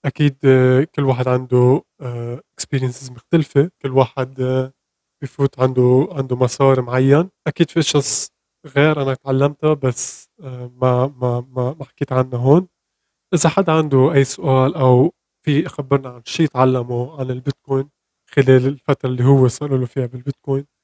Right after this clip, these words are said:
بليز اعملوا كومنت. إذا عجبكم الفيديو اعملوا له لايك، واعملوا لنا سبسكرايب للشانل، واعملوا له شير مع رفقاتكم اللي عم بفوتوا بالبيتكوين أو حابين يتعلموا أكثر. هيدي هي بالنسبة لهذا الفيديو.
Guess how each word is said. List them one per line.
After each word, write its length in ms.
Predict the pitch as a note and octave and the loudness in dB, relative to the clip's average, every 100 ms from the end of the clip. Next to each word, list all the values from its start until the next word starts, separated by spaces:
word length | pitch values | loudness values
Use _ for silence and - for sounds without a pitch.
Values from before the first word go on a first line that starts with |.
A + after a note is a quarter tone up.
| _ _ - | _ _ 0
بليز 200 | C#3 B2+ | 2 2
اعملوا 240 | A#2+ B2 | -2 -4
كومنت. 420 | - D3 D#3 F3 _ D3+ | 0 0 0 -4 _ -2
إذا 120 | C3+ | 0
عجبكم 320 | B2 C3 - | 0 -2 -6
الفيديو 300 | B2 C3 B2+ A#2+ | -6 -2 -2 -2
اعملوا 260 | B2 B2+ | -2 2
له 140 | B2 C#3 | 4 4
لايك، 280 | D#3 - _ - | 2 -6 _ -14
واعملوا 200 | B2+ B2+ | -6 -6
لنا 100 | A#2+ | -6
سبسكرايب 480 | - - C#3 B2+ A#2+ | -14 -10 -4 -4 -4
للشانل، 500 | - D#3 E3 F3+ F3+ _ | -4 0 2 2 -2 _
واعملوا 300 | C#3+ C#3 D3+ | 0 6 6
له 80 | C#3+ | 6
شير 400 | C3 - C#3 B2+ | 2 0 0 -2
مع 120 | B2+ | -6
رفقاتكم 420 | B2+ - C#3+ - C3+ | -8 -6 -6 -4 -2
اللي 400 | B2+ B2+ C3+ C3+ _ _ | -2 -2 -4 -6 _ _
عم 80 | C3+ | -10
بفوتوا 340 | B2 E3 D3+ | -6 -6 -6
بالبيتكوين 520 | C3+ C3 C3 - C3+ D3+ | -6 -6 -8 -4 -4 -2
أو 140 | B2+ | -6
حابين 340 | - B2+ C3 | -2 0 0
يتعلموا 480 | B2+ B2+ B2 A#2+ D#3 | 0 -2 -4 -4 -8
أكثر. 120 | C#3 - | -10 0
هيدي 200 | F3+ D#3+ | 2 2
هي 120 | D#3+ | 0
بالنسبة 320 | C#3 C3 - | 0 -4 -8
لهذا 200 | B2+ B2+ | -10 -8
الفيديو. 420 | B2 C3+ C3 C#3 | -4 -2 0 -2